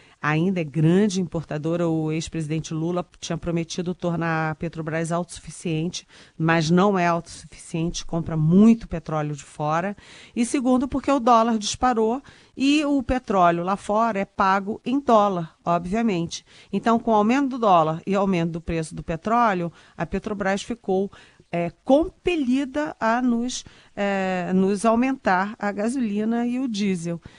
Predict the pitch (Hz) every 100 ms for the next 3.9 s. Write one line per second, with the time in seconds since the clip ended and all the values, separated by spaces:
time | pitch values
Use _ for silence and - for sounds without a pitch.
0 | - _ - 175 170 170 165 165 - 220
1 | - 220 208 208 196 180 180 190 180 175
2 | 214 - - 226 220 226 - - 202 214
3 | 226 170 160 165 160 156 156 156 156